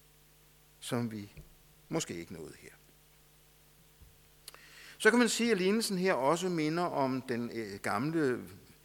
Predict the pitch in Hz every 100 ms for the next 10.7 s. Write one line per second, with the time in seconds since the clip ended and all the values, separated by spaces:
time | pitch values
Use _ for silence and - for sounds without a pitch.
0 | - - - - 101 98 139 139 101 104
1 | 87 131 165 127 120 143 135 101 110 131
2 | 156 127 - 107 110 131 131 - 107 131
3 | 139 127 - 139 120 107 107 131 113 -
4 | - - - - - 107 104 107 123 107
5 | 117 - - 147 196 - 147 175 139 110
6 | - 147 - - - - - - - -
7 | 190 220 - - - - 120 113 196 196
8 | 214 - - 110 135 - 156 135 - -
9 | - - - - - - 151 143 156 160
10 | - 92 104 - 117 101